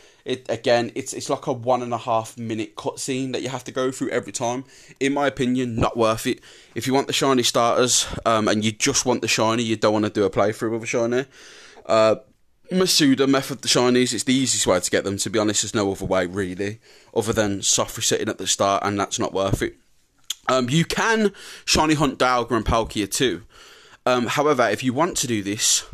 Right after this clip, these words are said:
do not catch them in the story. I mean, you could Shiny hunt them then, but that makes it so you can't continue on with your game until you've fucking caught the Shiny. But what you wanna do, in my opinion,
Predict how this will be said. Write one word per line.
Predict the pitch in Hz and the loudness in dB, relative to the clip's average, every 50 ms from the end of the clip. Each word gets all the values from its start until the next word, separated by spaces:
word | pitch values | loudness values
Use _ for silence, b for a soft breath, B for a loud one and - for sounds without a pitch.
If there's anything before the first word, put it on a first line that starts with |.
| B B B B B B B _ _ | B B B B B B B _ _
do | - 143 165 185 | 2 2 2 2
not | 190 208 202 - - - | 2 0 0 0 -2 -4
catch | - - 180 - - - - | -4 -4 -4 -4 -4 -4 -2
them | - 113 101 95 104 127 135 _ b b b b b b b | 0 0 0 0 -2 -6 -10 _ b b b b b b b
in | b 113 113 | b -2 -2
the | 113 113 - | 0 0 0
story. | - - 143 127 120 107 98 90 78 - - | 0 2 2 2 2 0 -2 -4 -6 -6 -4
I | 113 | -2
mean, | 123 131 131 143 | 0 0 0 0
you | 151 | -2
could | 151 - - - 214 202 - | -4 -4 0 0 0 2 2
Shiny | - - 190 165 156 160 160 151 | 2 2 4 4 4 4 2 2
hunt | 131 160 143 127 - | 2 2 0 0 0
them | 127 117 113 104 | 0 0 0 0
then, | 95 107 101 101 110 127 - B B B B B B B B B - | 0 0 2 2 0 -4 -6 B B B B B B B B B -2
but | - 131 117 - 117 | 0 0 0 0 0
that | 120 131 131 - - | 0 0 0 0 0
makes | 127 123 123 120 - - - | 0 0 0 -2 -4 -6 -6
it | - | -4
so | - - 127 113 107 | -4 -2 0 0 0
you | 101 92 104 110 110 | -2 -4 -6 -6 -6
can't | - 131 120 113 107 - - | -2 0 0 0 0 -2 -4
continue | - 123 107 101 - 120 107 107 107 | -4 -4 -4 -2 -2 -2 -2 -2 -2
on | 104 101 101 98 | -2 -2 -2 -4
with | 92 98 92 101 | -6 -8 -6 -6
your | 101 92 | -6 -2
game | 92 101 95 92 92 92 | -2 -2 -2 -2 -4 -6
until | 92 92 - - 117 104 | -6 -6 -6 -4 -4 -4
you've | 98 95 92 95 92 - - - _ b b b b b b b | -4 -4 -6 -8 -10 -10 -16 -20 _ b b b b b b b
fucking | - 123 107 - - 110 101 98 - - - | -6 -6 -6 -4 -4 -4 -4 -4 -6 -10 -8
caught | - - 107 98 - | -2 0 0 0 0
the | 104 | 0
Shiny. | - 131 113 104 95 87 82 | -2 0 0 0 -2 -4 -6
But | 67 - - 107 | -10 -12 -8 -2
what | 117 147 - 147 | 0 0 0 -2
you | 131 123 | -4 -4
wanna | 120 160 196 214 | -2 0 0 0
do, | - - 110 98 101 127 143 | -2 0 0 0 0 0 -2
in | - 107 113 | -2 -2 0
my | 117 139 143 | 2 2 2
opinion, | 151 - - 107 101 98 98 107 127 156 | 2 0 -2 -2 -2 -2 -2 -4 -6 -8